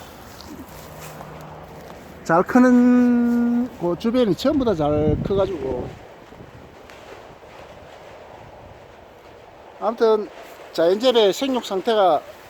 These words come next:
이렇습니다. 앞으로 영상 가끔 올리도록 하겠습니다. 오늘 저도 감벌을 뭐 하고 싶은 그런 마음이 있었는데도, 아, 그래도 지금 공간이 조금 이-, 있다는 그 느낌 때문에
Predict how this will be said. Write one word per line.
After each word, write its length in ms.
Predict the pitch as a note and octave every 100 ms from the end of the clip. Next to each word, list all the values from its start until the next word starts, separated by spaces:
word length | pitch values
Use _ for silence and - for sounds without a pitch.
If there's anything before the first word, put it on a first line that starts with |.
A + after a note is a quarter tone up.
| -
이렇습니다. 460 | G#3 G#3 F3+ C#3 - - -
앞으로 600 | A3 B3 A#3 F#3 F#3 D#3+ - - - - - - - - - - - -
영상 360 | F3 F#3 A#3 A#3
가끔 280 | G#3+ A3+ A#3
올리도록 320 | B3+ G#3+ F#3
하겠습니다. 300 | F3 F#3 F#3+
오늘 440 | B3 C#4 G3 D#3 C3 - - -
저도 200 | A#3 A3
감벌을 420 | F#3+ A#3+ C#4+ C4+
뭐 160 | G#3 F3+
하고 200 | F#3+ A3+
싶은 540 | C4+ - B3 A3+ G3+ -
그런 220 | B3 A#3
마음이 280 | F3+ G#3+ A#3+
있었는데도, 640 | B3+ G#3 D#3 D3 F#3 D3 - - - - - - - - - -
아, 300 | G3 G3+ G3+
그래도 280 | G#3+ C4+ C#4+
지금 200 | B3 A3
공간이 420 | G3+ A3 E4 B3 -
조금 240 | B3+ C#4
이-, 160 | G3+ G#3
있다는 680 | F3+ G3 - - D#4 C#4+ B3
그 340 | G3 G3+ G3+ G3+
느낌 260 | D#4 D4 A#3+
때문에 640 | G#3+ G#3 F3+ D#3 D3